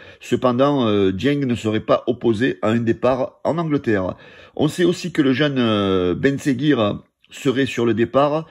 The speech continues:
En effet, selon, euh, Foot Mercato, euh, euh, le jeune Olympien est suivi par plusieurs clubs de Ligue deux, donc il pourrait éventuellement être prêté, euh,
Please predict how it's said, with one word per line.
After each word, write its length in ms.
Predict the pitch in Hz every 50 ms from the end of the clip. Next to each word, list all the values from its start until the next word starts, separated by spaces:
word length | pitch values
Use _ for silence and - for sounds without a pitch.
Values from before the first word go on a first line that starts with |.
| - - - _ _
En 140 | - 110 117
effet, 240 | 131 - - 151 156
selon, 400 | - 139 123 123 127 127 117 107
euh, 140 | 107 107
Foot 240 | 101 - - 147 -
Mercato, 680 | 127 143 - - - 123 117 - - 147 147 139 127
euh, 180 | 110 101 107 110 - - - - - _ - -
euh, 340 | - - 87 87 - -
le 160 | 95 104 113 117
jeune 200 | 113 135 135 135
Olympien 480 | 131 127 120 107 101 120 139 131 120 -
est 80 | - 110
suivi 360 | - - 117 113 113 127 143
par 240 | - 120 117 - -
plusieurs 320 | 131 127 123 110 - -
clubs 280 | 131 135 104 101 - - -
de 100 | - 123
Ligue 240 | 127 127 113 113 104
deux, 220 | 95 107 123 131
donc 220 | 120 113 113 104
il 80 | 110 98
pourrait 280 | - 110 107 117 107 -
éventuellement 580 | - 110 107 110 104 104 113 98 95 107 113 113 -
être 220 | - 104 - - 92
prêté, 460 | - - 101 98 - - 127 127 120
euh, 360 | 101 82 80 76 69 64 62